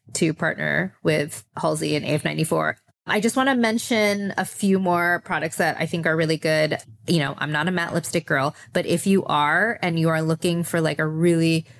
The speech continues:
long-lasting, super pigmented matte liquid lip, the Majorly Matte is really good because I'm very influenced by the Barbie core that's happening.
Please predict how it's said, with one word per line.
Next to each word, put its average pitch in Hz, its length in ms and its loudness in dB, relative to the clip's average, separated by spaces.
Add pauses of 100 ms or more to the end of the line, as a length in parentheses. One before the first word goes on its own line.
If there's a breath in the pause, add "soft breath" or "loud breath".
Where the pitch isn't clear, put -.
(120)
long-lasting, 156 800 -2 (280)
super 247 420 2
pigmented 190 720 0
matte 151 200 -4
liquid 160 260 -4
lip, 156 180 2 (120)
the 175 60 0
Majorly 160 520 2
Matte 147 240 -4
is 156 100 -4
really 175 200 2
good 220 300 2 (420 loud breath)
because 185 360 0
I'm 165 520 -2 (280)
very 165 340 0
influenced 160 400 0
by 151 220 0
the 156 100 -2
Barbie 156 360 -2
core 165 360 2
that's 170 220 -2
happening. 208 600 0